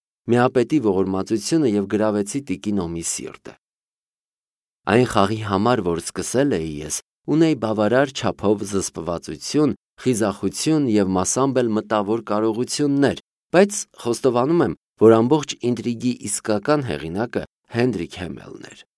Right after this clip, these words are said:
Ուրեմն մենք շարժվում էինք Կեյդյոյի ուղղությամբ մի պարսպապատ քաղաքից դեպի մյուս պարսպապատ քաղաքը, ձյունածածկ լեռնանցքներով, որոնց ստորոտներում և հովիտներում արգավանդ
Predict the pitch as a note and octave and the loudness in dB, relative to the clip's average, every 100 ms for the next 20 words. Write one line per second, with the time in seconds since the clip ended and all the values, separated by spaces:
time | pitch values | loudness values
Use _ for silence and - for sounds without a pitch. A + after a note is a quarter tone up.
0 | _ _ _ _ _ _ _ _ _ _ | _ _ _ _ _ _ _ _ _ _
1 | - A2+ C#3 F3+ F#3+ E3+ G#2+ C#3 - E2+ | 2 6 6 8 6 4 2 0 0 -2
2 | D#2+ E2+ D#2 B2 B2 B2 B2 - F2 F2+ | -2 -4 -2 0 0 -2 -4 -4 -2 -2
3 | E2 F#2 F2 G2+ - G2 A#2+ - - D3+ | 0 0 0 -2 0 0 0 -2 -2 -2
4 | D3 - A#2+ C#3+ - G2 F#2 - F#2+ - | -2 -2 -2 0 0 0 -2 -4 -4 0
5 | B2+ C#3+ - F#2 F#2 G2 C#3+ C#3 A2 G2+ | -2 -2 -6 -6 -6 -6 -6 -4 -2 -2
6 | G#2 G2+ A#2+ C3+ - E2+ F2 - E2+ - | -2 -2 0 -2 -4 -4 -4 -4 -4 -2
7 | F#2+ - - D#2+ D#2 D2+ - D#2+ - _ | -4 -4 -6 -6 -6 -10 -10 -16 -16 _
8 | _ - C3+ B2+ B2 - C3+ C3+ - A2 | _ 2 4 4 2 0 0 0 0 2
9 | G#2+ G2+ G#2 F#2+ - - G2+ G#2 C#3+ B2+ | 4 2 0 -2 -4 -2 2 4 6 4
10 | - _ _ B2+ D#3 E3+ - - A2+ A#2+ | 0 _ _ 6 6 6 2 2 4 4
11 | G#2+ A2 A2+ D3 A#2+ G#2+ G#2 G2+ G2+ - | 0 2 2 4 2 0 0 0 0 0
12 | G#2+ C#3 G#2 G2+ G2 F2+ F#2+ G#2+ | 2 2 2 0 -2 -2 0 -2